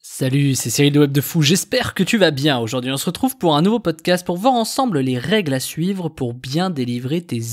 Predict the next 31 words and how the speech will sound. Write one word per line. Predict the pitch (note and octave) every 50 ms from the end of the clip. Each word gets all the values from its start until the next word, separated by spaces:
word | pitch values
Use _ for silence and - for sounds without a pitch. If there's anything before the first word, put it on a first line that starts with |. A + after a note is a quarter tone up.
| A#2+ C3+
emails. | C#3+ C3 A#2 A#2 G#2 G2 G2 G2+ - - - - - - - - - _
On | - F#3
va | F3 A#3+ C4+
parler | C4+ C4+ A3+ G#3 F#3+ G3 G#3+ A#3+
préchauffage | B3 - - - C4 A3+ - - G#3+ - - E3+ D#3 C#3
d'I | C#3 C#3 C3+
P, | - - E3 E3+ F3
préchauffage | E3+ - - G#3 F#3+ E3+ - - E3+ D#3 - - D#3 D3+ C#3+
de | D3+
nom | C#3 C3+
de | C3 C3
domaine, | C3+ C3+ C3 C#3 D3 D#3+
on | E3 D#3
va | D3+ D3+
voir | D#3 D#3+ D#3+ D3+ - - - - _ _
pourquoi | - C#4 C4 - - C#4+ C4+ B3+
c'est | - G3+
important | E3+ D#3 D#3 D#3+ D3+ - D#3+ D3
de | C#3+
faire | - C#3 C3 -
ça | - D3+ D3+ E3+ E3 - - - - - _ -
et, | E3 E3+ F#3 G#3 G3 - D#3
euh, | C#3+ C#3+ C#3 C#3 C#3 C3+
bah, | C3 C#3+
ce | C#3+ -
que | - D#3
ça | - G3+ D3+
apporte | C3 C3 - F3+ - -
pour | C#3 A#2+
ta | - B2+
délivrabilité | B2+ C#3+ D3 D3 C3+ B2+ B2 A#2+ A#2+ A#2+ A#2 - E3+ D#3+ D#3+